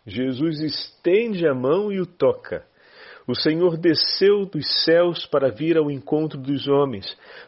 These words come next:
para buscar o que estava perdido. Aquele era um homem impuro.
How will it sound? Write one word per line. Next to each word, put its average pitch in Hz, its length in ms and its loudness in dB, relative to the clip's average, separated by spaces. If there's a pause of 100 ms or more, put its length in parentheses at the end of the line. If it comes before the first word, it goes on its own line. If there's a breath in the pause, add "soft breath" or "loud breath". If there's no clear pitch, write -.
para 170 200 4
buscar 175 720 0
o 139 60 0
que - 120 -4
estava 147 460 2
perdido. 107 760 -4 (1000)
Aquele 160 480 -4
era 139 100 -2
um 120 120 -8
homem 156 260 -6
impuro. 92 460 -12